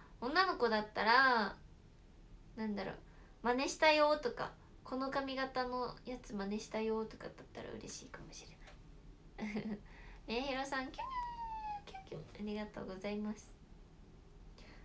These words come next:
そう、かな。ワフさん、かわいい、ありがとうございます。お話し会まであと一ヶ月です。そうそうそう。二月の二十四からなので、一ヶ月になり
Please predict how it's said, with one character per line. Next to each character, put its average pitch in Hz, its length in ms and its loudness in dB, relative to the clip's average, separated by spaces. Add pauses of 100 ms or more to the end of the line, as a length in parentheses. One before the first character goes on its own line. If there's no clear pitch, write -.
(600)
そ - 300 -18
う、 - 20 -12 (720)
か - 160 -12
な。 220 320 -4 (140)
ワ 247 80 0
フ 302 100 -8
さ - 160 -8
ん、 196 60 -10
か - 140 -8
わ 381 100 -2
い 381 140 -8
い、 - 40 -12
あ - 40 -10
り 240 120 -4
が 254 80 -4
と 240 160 -8
う 220 60 -6
ご 214 60 -4
ざ 226 120 -6
い 233 80 -6
ま 247 160 -8
す。 - 160 -14 (1800)
お 240 40 -2
話 247 360 2
し - 80 -10
会 254 240 4
ま 254 120 2
で 220 140 2
あ 247 140 -2
と 208 80 -4
一 202 140 -2
ヶ 254 140 2
月 240 300 0
で 214 100 -10
す。 - 160 -14 (220)
そ 233 160 -10
う 214 40 -6
そ 196 200 -10
う 202 40 -6
そ - 180 -14
う。 - 20 -18 (480)
二 247 120 -2
月 262 240 0
の 202 100 -2
二 220 180 0
十 208 140 4
四 208 240 0
か - 100 -6
ら - 100 -8
な - 40 -14 (100)
の - 200 -16
で、 - 80 -16 (840)
一 226 80 -14
ヶ - 160 -8
月 202 240 -8
に - 80 -14
な - 40 -14
り - 60 -18